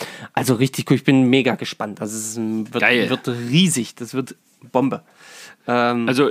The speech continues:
Speaker 2: ich hab mir ein Bellyboot schon in den Warenkorb gepackt, ne? Wenn das geil läuft,
Speaker 1: <laughs>
Speaker 2: bestellt.
Speaker 1: Läuft. Sehr gut. Genau. Aber, ähm, ja, ich habe auch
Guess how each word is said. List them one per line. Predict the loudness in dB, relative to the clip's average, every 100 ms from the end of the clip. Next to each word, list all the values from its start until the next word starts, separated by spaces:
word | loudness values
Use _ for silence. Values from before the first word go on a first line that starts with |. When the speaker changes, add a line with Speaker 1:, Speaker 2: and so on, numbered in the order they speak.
| 0
Speaker 2:
ich | -2
hab | 0 0
mir | -2
ein | 0 0
Bellyboot | 2 0 0 -2
schon | 0
in | 0
den | 2
Warenkorb | 2 2 0 0
gepackt, | -4 -2 -2 0
ne? | -2 0
Wenn | -2
das | -4 -2
geil | 0 0
läuft, | 2 0 0 -8 -20 -20 _ _ _ _ -4
Speaker 1:
<laughs> | -4 -4 -2 0
Speaker 2:
bestellt. | -2 -2 -4 -2 0 0
Speaker 1:
Läuft. | 2 2 2 -4 -12 -20 _ _ _ _ _ _
Sehr | -20 -12 -10 -8
gut. | -10 -12 -18 -10 -8 -8 -12 -12 -12 -12 -2
Genau. | 2 2 0 -6 -16 -20 _ -2
Aber, | 0 0 -2 -2 -4
ähm, | -2 -2 -2 -6 -12 _
ja, | -10 -2 -2 0
ich | 0 0
habe | 0
auch | 0 2 0 -2